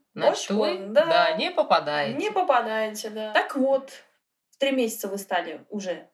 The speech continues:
Speaker 2: официально беременной, всё прекрасно. Э, до шести месяцев беременности вас ведёт, э, ваш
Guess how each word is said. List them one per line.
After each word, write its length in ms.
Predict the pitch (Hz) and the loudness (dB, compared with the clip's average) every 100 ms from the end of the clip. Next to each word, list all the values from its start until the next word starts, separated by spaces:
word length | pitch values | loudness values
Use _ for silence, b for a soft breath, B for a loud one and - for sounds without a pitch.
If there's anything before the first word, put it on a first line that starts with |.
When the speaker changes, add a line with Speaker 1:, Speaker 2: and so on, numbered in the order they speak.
| _ | _
Speaker 2:
официально 920 | - 277 262 - 202 180 165 156 156 _ _ - | -6 -4 -6 -6 -4 -4 -6 -16 -20 _ _ -14
беременной, 560 | 170 165 180 269 392 _ _ _ | -12 -10 -10 -10 -12 _ _ _
всё 220 | - 233 | -10 -8
прекрасно. 580 | 220 208 185 381 - 381 - _ b b b b b _ _ | -8 -8 -8 -8 -10 -16 -20 _ b b b b b _ _
Э, 480 | 202 202 196 185 180 | -2 0 0 -2 -2
до 400 | 269 320 320 320 | -2 0 -2 -4
шести 420 | 311 294 285 302 | -2 -4 -4 -4
месяцев 480 | 269 254 240 - 208 | -2 -4 -4 -6 -4
беременности 600 | 226 240 220 202 196 - | -2 -2 -4 -6 -8 -8
вас 300 | 208 226 - 208 | -4 -4 -6 -12
ведёт, 380 | 190 185 - | -6 -6 -6
э, 280 | 185 175 160 | -8 -6 -6
ваш 420 | 170 190 185 - | -4 -4 -6 -10